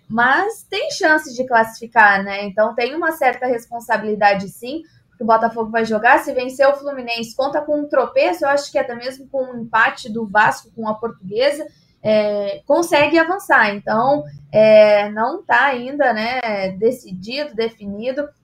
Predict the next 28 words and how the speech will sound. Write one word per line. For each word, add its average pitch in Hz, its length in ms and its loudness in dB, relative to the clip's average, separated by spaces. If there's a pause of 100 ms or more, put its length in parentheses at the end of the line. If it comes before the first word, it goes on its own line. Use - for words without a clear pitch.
o 214 40 -16
Botafogo 220 400 -2
tem 240 220 -8
chance 233 400 -6
sim 220 260 -10
de 214 140 -12
classificar, 208 880 0 (180)
eu 208 100 0
acho 214 180 -6
que 247 80 -12
isso 240 160 -8
elevaria 240 540 -2
ainda 247 260 -2
mais, 226 240 0
daria 226 240 -4
mais 220 240 -6
moral 226 320 -2
pro 240 140 -18
time, 226 360 -12 (220)
obviamente, 202 600 0
né, 190 160 -4
acho 226 300 -6
não, 214 180 -6
com 214 160 -12
certeza, 214 480 -6
isso - 140 -14
daria 208 200 2
mais 202 220 -4